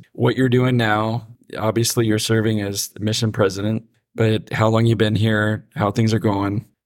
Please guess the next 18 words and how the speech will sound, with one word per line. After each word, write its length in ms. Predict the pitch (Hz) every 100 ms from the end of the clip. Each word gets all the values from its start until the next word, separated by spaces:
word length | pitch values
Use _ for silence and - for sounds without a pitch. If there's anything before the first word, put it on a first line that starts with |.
| -
and 120 | 107
then 120 | 107
we'll 120 | 104
go 140 | 107 101
around 240 | 98 98
the 60 | 95
room, 260 | 104 104
and, 280 | 98 92 87 -
and 80 | -
we 80 | 104
got 140 | 101
a 40 | 92
bunch 240 | 101 104 -
of 40 |
questions 340 | - 98 101 -
for 180 | 98
you, 100 | 92
too. 360 | 92 101 98 110